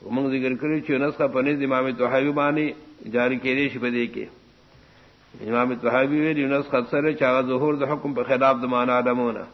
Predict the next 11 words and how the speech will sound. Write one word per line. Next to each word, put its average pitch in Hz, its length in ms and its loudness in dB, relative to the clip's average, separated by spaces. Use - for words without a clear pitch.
هغه 139 180 2
کې 127 180 -2
جاری 127 260 2
کیږي۔ 120 420 -2
نو 120 80 -6
که 127 120 -2
زموږ 139 300 0
ذهن 160 220 2
ته 147 120 -2
دا 135 220 6
راتله 143 560 4